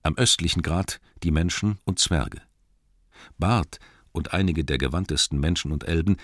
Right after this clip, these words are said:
kletterten bis auf den Gipfel der östlichen Bergschulter, um einen Blick nach Norden zu bekommen. Bald sahen sie im Vorland des Berges das schwarze Gewimmel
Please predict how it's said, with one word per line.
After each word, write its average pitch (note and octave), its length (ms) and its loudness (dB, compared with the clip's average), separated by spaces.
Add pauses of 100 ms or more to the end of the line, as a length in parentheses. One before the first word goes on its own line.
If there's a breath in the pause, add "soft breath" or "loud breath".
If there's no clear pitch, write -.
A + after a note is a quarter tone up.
(160 loud breath)
kletterten G2 480 2
bis - 240 0
auf G#2+ 200 -4
den F#2 240 0
Gipfel G#2+ 400 0
der F#2+ 180 -2
östlichen D2+ 600 -2
Bergschulter, F2+ 720 -2
um G2+ 140 -2
einen F#2+ 220 0
Blick G#2 240 -4
nach G#2 200 -4
Norden F#2 360 -6
zu - 120 -4
bekommen. - 400 -10 (960)
Bald A#2 240 -4
sahen G2 300 0
sie D#2 180 0
im C#2 120 -2
Vorland C2 440 -4
des - 140 -4
Berges B1+ 460 -4 (320 soft breath)
das C2+ 160 -4
schwarze - 560 -2
Gewimmel C2+ 520 0